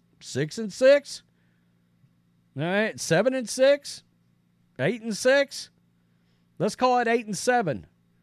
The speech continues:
These last two games of the year become very big, but I'm gonna tell you, there's a world where the Buccaneers absolutely win nine games,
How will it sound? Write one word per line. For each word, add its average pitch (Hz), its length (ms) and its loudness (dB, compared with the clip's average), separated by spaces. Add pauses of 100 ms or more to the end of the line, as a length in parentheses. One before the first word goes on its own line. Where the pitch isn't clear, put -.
(320)
These 165 280 -4
last 214 440 2
two 254 140 -4
games 226 400 0
of 220 100 2
the 214 80 -4
year 214 540 2 (960)
become 220 420 0
very 220 240 4
big, 196 460 6
but 175 100 2
I'm 240 180 0
gonna 254 200 -2
tell 254 280 2
you, 113 360 -4 (800)
there's 254 340 2
a 294 80 6
world 185 680 4
where 185 180 2
the 180 80 2
Buccaneers 196 680 -2 (120)
absolutely 202 800 -2
win 160 540 0 (100)
nine 180 480 -2
games, 156 720 -2